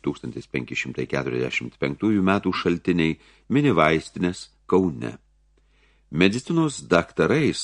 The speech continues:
tapo Tomas iš Kauno, tūkstantis penki šimtai dvyliktieji metai Bolonijoje. Grabauskas, veikiausiai Krokuvoje, mirė tūkstantis penki šimtai šešiasdešimt devintais metais.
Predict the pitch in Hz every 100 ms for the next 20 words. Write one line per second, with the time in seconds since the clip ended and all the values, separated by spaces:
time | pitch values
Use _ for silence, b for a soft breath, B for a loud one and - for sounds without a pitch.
0 | - 107 82 73 85 87 80 - 71 -
1 | - 82 78 76 71 - _ _ _ _
2 | _ - - 58 58 - - 62 - -
3 | 62 62 64 60 - 64 64 62 58 64
4 | 67 - 62 60 50 67 78 78 90 82
5 | 82 80 73 - _ _ _ _ - 107
6 | 131 147 135 - - - - - - 60
7 | 65 62 - 60 82 95 107 82 82 62
8 | 60 62 60 - 60 58 - 62 58 -
9 | - 60 - 64 65 58 65 64 - 76
10 | 82 78 82 82 76 71 69 60